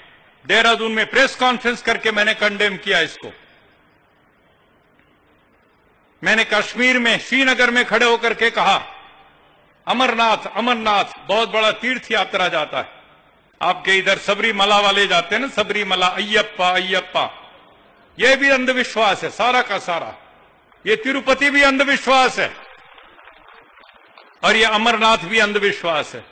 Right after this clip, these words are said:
मैंने श्रीनगर में कहा, मुझे टेलीविजन वालों ने पूछा कि, "स्वामी जी, इस बार अमरनाथ की तीर्थ यात्रा को सरकार ने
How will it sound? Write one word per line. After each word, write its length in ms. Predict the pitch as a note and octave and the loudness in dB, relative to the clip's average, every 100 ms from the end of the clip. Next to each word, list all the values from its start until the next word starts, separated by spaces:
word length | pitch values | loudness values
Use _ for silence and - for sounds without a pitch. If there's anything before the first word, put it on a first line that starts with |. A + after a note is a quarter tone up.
| _ _ - | _ _ -6
मैंने 220 | F#3 B3+ | 0 0
श्रीनगर 520 | A#3+ B3 C#4 C4 B3 B3 | 0 0 2 2 2 2
में 180 | B3 | 2
कहा, 380 | A#3+ G3+ A#3 F3 - - - - - _ - | 2 2 2 0 -6 -20 -20 -20 -20 _ -14
मुझे 380 | F3 A3 A#3 - - - - _ _ _ _ _ _ _ _ - | -4 0 0 -2 -20 -20 -20 _ _ _ _ _ _ _ _ -4
टेलीविजन 440 | G#3 G#3+ G#3+ A3 | -2 -2 -4 0
वालों 280 | G#3 G#3 A3 | 2 2 0
ने 120 | G#3+ | -4
पूछा 360 | G#3 B3 G#3+ A3+ E3+ - - _ _ _ _ _ | -6 -8 -2 -2 -4 -18 -20 _ _ _ _ _
कि, 100 | - | -10
"स्वामी 380 | F#3+ G3 A3 A#3 | -4 0 0 0
जी, 160 | A#3 B3 | -2 -2
इस 200 | A3 F#3+ | -2 -2
बार 240 | G3 A3 | 0 0
अमरनाथ 480 | G#3 F#3+ A3 G#3 A3 | 0 -4 -2 0 0
की 200 | A3 G#3 | -2 -12
तीर्थ 400 | - G#3+ A3 - | -8 -6 -6 -2
यात्रा 380 | G3 G3 G#3+ G#3 | -2 -2 -2 -2
को 260 | - A3+ | -2 -2
सरकार 500 | G3+ F#3+ G3 G3+ G#3 | -2 -6 -2 0 0
ने 260 | G3+ C#4 B3+ | 0 -2 -2